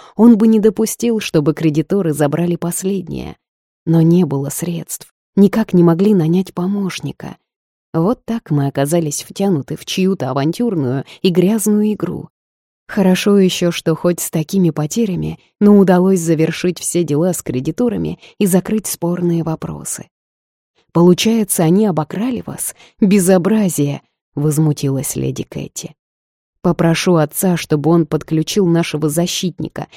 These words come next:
Пусть разберётся. Отец оплатит его услуги, не волнуйтесь, мы с Камилой вас в беде не оставим. Дорогие мои девочки, не знаю, как благодарить вас, у меня нет слов.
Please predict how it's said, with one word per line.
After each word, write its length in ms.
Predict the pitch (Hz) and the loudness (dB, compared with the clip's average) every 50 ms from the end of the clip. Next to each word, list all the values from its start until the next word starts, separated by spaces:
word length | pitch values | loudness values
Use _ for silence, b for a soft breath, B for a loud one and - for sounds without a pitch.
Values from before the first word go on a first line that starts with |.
| B B B | B B B
Пусть 300 | - 233 226 - - - | 2 2 2 2 2 0
разберётся. 800 | 220 226 202 202 190 247 262 247 220 170 - - - - - - _ _ _ _ _ _ | 0 0 0 0 0 0 2 2 0 -2 -4 -6 -8 -8 -8 -12 _ _ _ _ _ _
Отец 460 | - 196 190 190 - 185 160 - - | 0 2 2 4 4 2 2 2 0
оплатит 460 | 160 143 - 180 190 190 - - 143 - | -4 -2 0 0 -2 -2 -2 -6 -8 -4
его 280 | 143 143 135 135 135 | -4 -2 -2 -2 -4
услуги, 460 | 143 - - - 143 156 165 143 151 | -4 -4 -6 -6 -6 -6 -4 -2 2
не 120 | 170 185 196 | 4 4 4
волнуйтесь, 720 | 196 196 220 233 240 262 240 202 - - - - - - B B B B B | 4 4 4 4 4 4 2 0 -2 -6 -8 -10 -10 -10 B B B B B
мы 160 | 208 208 214 | 6 6 6
с 100 | 196 - | 6 4
Камилой 520 | - 160 156 175 196 214 202 170 151 147 | 0 0 2 2 2 4 2 2 0 0
вас 260 | 139 160 180 196 180 | 0 0 -2 -2 -2
в 140 | 165 156 151 | -4 -6 -4
беде 320 | 147 143 165 156 143 170 185 | -2 -2 -2 2 4 4 4
не 180 | 202 202 196 | 4 4 2
оставим. 640 | 185 180 - - - 190 220 233 190 175 - 175 _ _ _ _ _ _ _ _ _ _ _ _ _ _ _ _ _ _ _ _ _ _ _ _ _ _ _ _ | 2 0 -2 -4 -6 -6 -6 -6 -8 -10 -12 -12 _ _ _ _ _ _ _ _ _ _ _ _ _ _ _ _ _ _ _ _ _ _ _ _ _ _ _ _
Дорогие 640 | - 185 165 180 180 180 175 170 170 185 180 185 175 | -6 0 2 2 4 4 2 2 2 4 4 6 6
мои 300 | 170 170 165 175 175 170 | 6 4 4 4 2 2
девочки, 680 | 160 165 175 175 170 165 - - - - - 190 190 _ _ _ | 2 0 -2 -2 -2 -6 -10 -12 -14 -12 -12 -14 -14 _ _ _
не 200 | - 220 220 220 | 4 6 8 8
знаю, 360 | 190 180 226 220 226 214 196 180 | 8 8 6 6 6 6 4 4
как 240 | - 202 202 185 | 2 -2 -2 0
благодарить 720 | 175 185 208 208 196 185 214 180 202 196 202 202 190 180 - | 0 2 2 2 4 4 2 2 2 0 0 -2 -4 -4 -6
вас, 280 | - - 80 190 - - | -8 -6 -6 -2 2 4
у 40 | 190 | 6
меня 240 | 196 202 208 226 | 6 6 6 6
нет 240 | 233 226 240 240 - | 6 6 4 2 0
слов. 540 | - - - 226 247 240 220 - - - - | -2 -8 -6 -4 -4 -4 -4 -6 -10 -14 -20